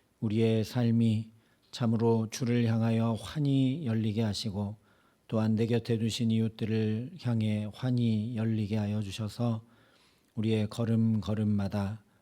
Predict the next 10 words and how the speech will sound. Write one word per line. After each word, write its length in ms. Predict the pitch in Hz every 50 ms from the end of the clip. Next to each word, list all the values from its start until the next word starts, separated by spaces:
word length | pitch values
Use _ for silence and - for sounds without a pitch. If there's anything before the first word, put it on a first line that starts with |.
| _ _ _ _ _ _ -
주와 260 | - - 110 104 104
함께 560 | 104 101 101 95 - 113 107 104 104 104 104 -
동행함에 920 | - 120 117 113 110 110 107 107 98 107 107 104 107 107 107 107 107 104
부족함이 680 | 101 - 117 104 120 113 101 - - - 104 104 110 110
없도록 580 | 107 110 - - 107 104 110 113 107 101 104 - - _ _ _ _ _
이 80 | - 113
시간 400 | 107 - 110 104 104 104 101 113
우리에게 640 | 175 139 104 107 107 101 98 90 104 101 101 101
말씀하여 720 | 98 101 104 104 95 - - 117 107 104 104 104 104 104 101
주시고, 500 | 95 92 - - 104 95 101 98 98